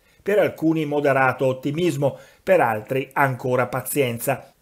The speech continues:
La pausa per gli impegni delle nazionali, dove Jim City, Pasalic, Scamacca, De Ron, Koopmeiners, Musso e Lukman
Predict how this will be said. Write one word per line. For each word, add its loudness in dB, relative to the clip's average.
La 2
pausa 4
per -2
gli -6
impegni -4
delle 2
nazionali, -2
dove -6
Jim -10
City, -4
Pasalic, 0
Scamacca, -4
De -2
Ron, 2
Koopmeiners, -2
Musso -4
e 4
Lukman 0